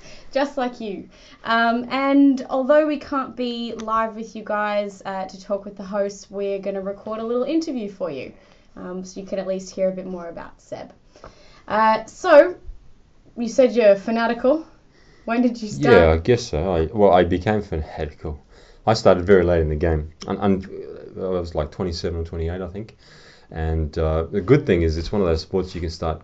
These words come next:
Speaker 2: quite late in the game. It's very forgiving like that, not very unlike many other sports. Yeah.
Speaker 1: You laughed at me when I said it was scuba obsessed because you are obviously
Speaker 2: It's all right.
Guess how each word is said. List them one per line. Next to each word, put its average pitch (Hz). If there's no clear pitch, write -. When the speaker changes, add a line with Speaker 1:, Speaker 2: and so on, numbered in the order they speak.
Speaker 2:
quite 82
late 82
in 76
the 76
game. 78
It's -
very 82
forgiving 78
like 71
that, 73
not -
very 82
unlike 80
many 80
other 78
sports. -
Yeah. 76
Speaker 1:
You 214
laughed 220
at 190
me 202
when 196
I 196
said 190
it 180
was 185
scuba 277
obsessed 190
because 185
you 185
are 185
obviously 185
Speaker 2:
It's -
all 80
right. 73